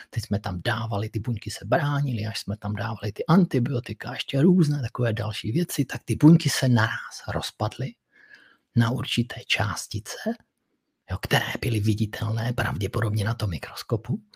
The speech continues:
No a samozřejmě ty vědci přispěchali, jo, už jsme to našli, tady tyhle částice malinkaté, které tam jsou, to jsou ty viry a ty způsobujou všechny ty nemoci.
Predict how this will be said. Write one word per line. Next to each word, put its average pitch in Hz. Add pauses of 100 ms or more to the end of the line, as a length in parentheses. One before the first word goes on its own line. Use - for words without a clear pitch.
(440)
No -
a -
samozřejmě 175
ty 98
vědci 123
přispěchali, -
jo, 185
už 147
jsme 180
to 123
našli, 165 (320)
tady 208
tyhle 208
částice 175
malinkaté, 160
které 170
tam 120
jsou, 175
to 175
jsou 160
ty 110
viry 143
a 101
ty -
způsobujou 117
všechny -
ty 98
nemoci. 101